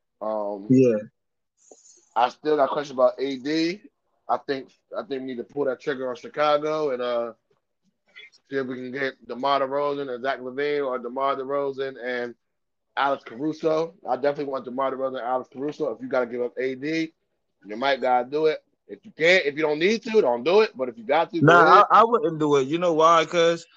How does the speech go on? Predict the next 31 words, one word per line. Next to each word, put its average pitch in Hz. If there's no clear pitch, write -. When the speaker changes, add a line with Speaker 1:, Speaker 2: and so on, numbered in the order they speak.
Speaker 2:
because, 151
um, 135
you 175
know, 180
like, 160
like 170
you 175
said, 165
um, 127
they've 165
been 165
undefeated 160
in 156
these 151
in-season 156
tournament 160
games. 156
Um, 127
if 156
you 190
ask 170
me, 170
it's 156
just 156
really 151
giving 151
them 143
a 127
sense 151
of 127
importance 127